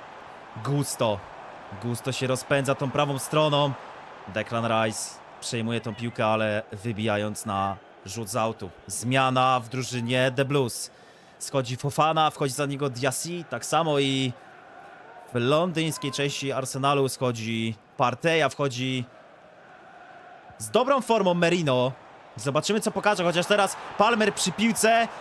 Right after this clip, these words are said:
Palmer, zagranie do środka, ale Rice przejmuje tą piłkę.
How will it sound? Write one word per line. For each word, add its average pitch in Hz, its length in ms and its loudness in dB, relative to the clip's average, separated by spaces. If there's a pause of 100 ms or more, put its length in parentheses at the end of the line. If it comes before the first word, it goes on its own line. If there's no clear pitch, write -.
(200)
Palmer, 175 580 4 (180)
zagranie 143 640 2
do 156 440 4 (680)
środka, 160 640 2
ale 147 520 4 (220)
Rice 151 420 2
przejmuje 156 400 2
tą 156 180 0
piłkę. 131 440 -2